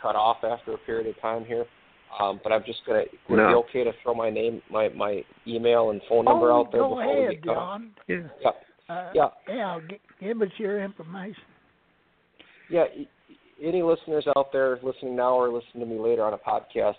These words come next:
Speaker 1: you can email me at benefits agent at comcast dot net. That's benefits, plural, agent at comcast dot net, or give me a call at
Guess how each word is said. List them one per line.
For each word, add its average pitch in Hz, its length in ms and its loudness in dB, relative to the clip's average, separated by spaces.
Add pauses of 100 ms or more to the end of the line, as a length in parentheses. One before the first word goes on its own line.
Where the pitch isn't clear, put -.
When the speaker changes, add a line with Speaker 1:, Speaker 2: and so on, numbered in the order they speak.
Speaker 1:
you 123 100 -10
can - 200 -10
email 131 400 0
me 113 180 -4
at - 120 -10
benefits 117 480 0 (720)
agent 117 420 0 (260)
at - 180 -4
comcast 107 640 0 (360)
dot 101 260 -4
net. 98 300 -4
That's 98 180 0 (140)
benefits, 120 480 2 (520)
plural, 98 380 2 (520)
agent 107 440 -4 (680)
at 101 260 2 (200)
comcast 104 600 0 (680)
dot 110 280 2
net, 107 260 -2 (140)
or 113 220 4
give 117 160 -6
me 135 140 -2
a 139 40 -4
call 131 460 4
at 101 80 0